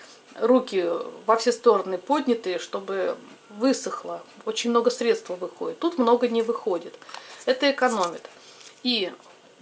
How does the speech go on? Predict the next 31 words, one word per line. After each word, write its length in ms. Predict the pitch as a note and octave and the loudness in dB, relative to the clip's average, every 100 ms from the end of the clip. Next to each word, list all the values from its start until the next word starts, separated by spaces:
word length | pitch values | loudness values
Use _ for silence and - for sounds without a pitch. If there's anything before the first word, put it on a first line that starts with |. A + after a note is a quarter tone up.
| G#3 | -10
действительно 1080 | A#3+ - B3+ C4+ A#3+ G#3+ G3+ F#3+ - - - - _ - | -8 -6 -6 -2 -2 -2 -2 -2 -4 -8 -14 -20 _ -8
им, 300 | A#3+ D#4 F#4 - - - - | -2 -2 -2 -10 -20 -20 -20
э, 40 | - E3+ | -14 -8
наносишь 540 | G3+ B3 B3 A3 G3+ - | 0 4 4 4 -4 -4
с 80 | |
утра, 500 | G#3+ - G3+ G#3+ D#4 - - - - | -6 -4 2 4 4 0 -14 -20 -4
и 140 | B3 | 0
защиты 500 | A3 A3 - D#4+ D4 | 2 2 0 -2 -4
хватает, 680 | - A3 - A#3 C4 B3+ A#3+ - - - - - - | 0 0 2 2 4 4 2 -10 -20 -20 -20 -20 -20
вот 220 | F#3 A3+ A3+ | -6 -4 0
пока 480 | G#3 A#3 B3 A#3 | 0 4 4 4
не 140 | - G3 | -2 -8
пойдёшь 480 | G3 G3 G3+ G#3+ - | -8 -6 -6 -6 -6
мыться 340 | F#3+ F#3 - | -8 -6 -8
вечером. 500 | F#3+ E3+ - - - - - - - - - _ - | -6 -8 -8 -12 -16 -20 -20 -20 -20 -20 -20 _ -4
Ни 180 | A#3 C#4+ | 2 6
разу 360 | C4+ A3 - | 6 4 0
не 160 | G3 C4 | -2 -2
было, 200 | C#4 B3 | 2 2
чтобы 300 | A#3 G#3 G3+ | 2 -2 0
я 140 | G#3+ G#3 | 0 0
в 60 | |
течение 420 | - G3+ A3+ A3+ | -4 -6 -4 -2
дня, 300 | G#3 A#3 C4+ | -4 2 4
у 60 | D4+ | 4
меня 200 | A3+ G#3 | 4 -2
рука 260 | G3 - C4 | -2 0 0
потянулась 680 | A#3 A3 G3+ A#3 C#4 A#3 A3+ | 0 -6 0 2 4 2 0
или 120 | G#3+ | -2
было 300 | G#3 G#3+ G#3+ | 0 2 2
желание 560 | G#3+ G#3+ A#3 A3+ G3 | 2 4 4 4 -2